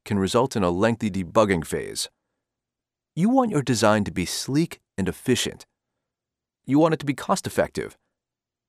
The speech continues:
You want it not just to work, but to work well and without bugs. All these issues are things you still need to resolve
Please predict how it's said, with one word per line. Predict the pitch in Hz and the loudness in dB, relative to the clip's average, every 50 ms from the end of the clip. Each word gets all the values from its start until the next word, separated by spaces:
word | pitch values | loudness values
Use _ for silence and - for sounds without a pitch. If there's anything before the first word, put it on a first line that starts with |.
| _ _ _ _ | _ _ _ _
You | 180 214 | 0 4
want | 247 262 233 | 4 6 4
it | 190 156 | 4 4
not | 147 143 156 - | 2 2 2 2
just | - 135 - - | 0 -2 -2 -2
to | 98 | -2
work, | 87 92 127 143 110 - - - - _ _ _ _ _ _ _ _ | -2 2 4 4 2 2 0 -6 -16 _ _ _ _ _ _ _ _
but | - 113 | -6 -4
to | - 127 | 0 2
work | 113 131 143 - - | 4 4 2 2 2
well | 98 107 147 190 143 85 78 82 - _ _ _ _ | 0 2 2 2 2 2 0 -2 -8 _ _ _ _
and | - 123 120 | -4 -4 -2
without | 113 - 127 127 - _ | 2 2 2 2 2 _
bugs. | - 127 131 113 73 62 65 - - - - _ _ _ _ _ _ _ _ _ _ _ _ _ _ _ _ _ _ _ _ - | 4 6 6 6 4 0 -4 -10 -12 -12 -14 _ _ _ _ _ _ _ _ _ _ _ _ _ _ _ _ _ _ _ _ 0
All | 143 165 185 | 0 2 2
these | 175 190 160 120 | 2 2 2 2
issues | 127 123 - - 120 113 - - - | 0 0 0 0 0 0 0 -2 -4
are | 98 90 | -4 -4
things | - - 123 131 143 123 110 | -2 -2 -2 -2 -2 -2 -2
you | 107 | -2
still | - - - - 123 127 | -2 -2 0 0 0 2
need | 127 123 120 107 | 2 0 0 0
to | - 98 | 0 0
resolve | 95 85 - 95 82 73 67 65 | 0 2 4 4 4 2 0 -4